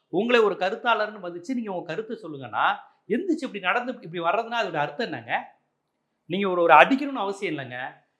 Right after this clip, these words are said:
இப்படி, இப்படி எந்திரிச்சிட்டு முறைச்சுக்கிட்டு நெஞ்சை நிமித்திட்டு இப்படி நடிக்க வந்தீங்கன்னா அது என்ன அர்த்தம் என்ன?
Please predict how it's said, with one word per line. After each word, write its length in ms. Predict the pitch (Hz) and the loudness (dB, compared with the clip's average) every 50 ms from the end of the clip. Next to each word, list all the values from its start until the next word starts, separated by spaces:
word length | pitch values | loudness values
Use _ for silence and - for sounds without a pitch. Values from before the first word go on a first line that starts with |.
| _ _ - | _ _ -6
இப்படி, 180 | 143 120 123 | -4 -4 -4
இப்படி 180 | 113 107 113 123 | -4 -4 -4 -4
எந்திரிச்சிட்டு 440 | 170 233 277 311 311 - - 208 180 | -2 0 0 0 0 -2 -4 -2 2
முறைச்சுக்கிட்டு 460 | 190 226 269 269 - 247 226 208 226 | 2 2 2 2 -2 -6 -8 -8 -8
நெஞ்சை 300 | 190 190 202 214 247 214 | -8 -8 -8 -8 -8 -8
நிமித்திட்டு 340 | 202 214 233 - 254 202 240 | -8 -8 -8 -8 -8 -8 -6
இப்படி 140 | 185 202 190 | -6 -6 -6
நடிக்க 320 | 165 160 185 214 220 214 | -6 -8 -8 -8 -6 -6
வந்தீங்கன்னா 300 | 196 180 190 214 247 226 | -8 -6 -2 0 2 2
அது 80 | 196 180 | 2 2
என்ன 200 | 170 165 165 175 | -2 0 2 2
அர்த்தம் 280 | 165 160 - - 233 | 2 2 0 -2 -4
என்ன? 280 | 185 147 120 107 - | -4 -4 -8 -12 -16